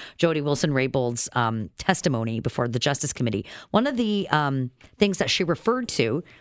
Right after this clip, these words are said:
was the Saturday Night Massacre. And that, of course, refers to when all the attorney generals for, for President Nixon fi-, uh, quit when he was trying to get the special prosecutor fired, and they, they wouldn't fire him. And I, I, it's really starting to truly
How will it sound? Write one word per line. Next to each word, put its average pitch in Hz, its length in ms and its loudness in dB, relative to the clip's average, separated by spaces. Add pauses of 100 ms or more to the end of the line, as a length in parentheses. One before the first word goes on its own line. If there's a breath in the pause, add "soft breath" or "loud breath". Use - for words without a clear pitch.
(140 loud breath)
was 175 120 4
the 180 100 0
Saturday 226 440 2
Night 180 200 0
Massacre. 196 600 -2 (400 loud breath)
And 170 140 2
that, 165 120 2
of 185 80 -4
course, 190 260 0
refers 165 440 0
to 170 100 2
when 147 180 0
all 147 140 2
the 190 120 0
attorney 190 300 0
generals 180 320 0
for, 143 220 0 (100)
for 147 200 -2
President 175 400 0
Nixon 185 360 0 (380 loud breath)
fi-, - 400 2
uh, 156 180 2
quit - 440 0 (240 loud breath)
when 190 140 4
he 190 160 0
was 180 160 0
trying 190 180 2
to 185 40 -2
get 170 160 0
the 156 80 0
special 185 300 2
prosecutor 185 540 2
fired, 175 400 0
and 147 180 0 (300 loud breath)
they, 143 120 6
they 180 160 2
wouldn't 208 240 -2
fire 175 280 2
him. 165 200 0
And 147 160 -2 (580 loud breath)
I, 220 160 2
I, 196 80 4
it's 247 200 -2
really 226 300 0
starting 185 360 0
to 175 300 0 (160 soft breath)
truly 254 600 0